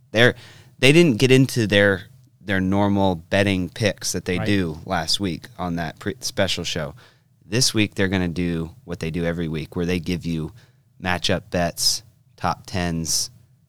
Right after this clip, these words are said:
Speaker 1: wild card, and who they pick as their one tournament winner.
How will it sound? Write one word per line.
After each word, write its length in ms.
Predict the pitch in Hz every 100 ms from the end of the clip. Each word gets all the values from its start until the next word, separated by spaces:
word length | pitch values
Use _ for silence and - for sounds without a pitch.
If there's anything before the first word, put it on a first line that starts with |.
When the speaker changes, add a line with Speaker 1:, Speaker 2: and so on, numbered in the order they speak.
| _
Speaker 1:
wild 360 | 85 87 85 -
card, 460 | 98 85 82 80 -
and 280 | 92 90
who 260 | 76 113 113
they 420 | 104 104 104 92 -
pick 280 | - 90 -
as 160 | 87 78
their 160 | 85
one 240 | 82 82 82
tournament 440 | 85 80 80 50
winner. 320 | 71 65 -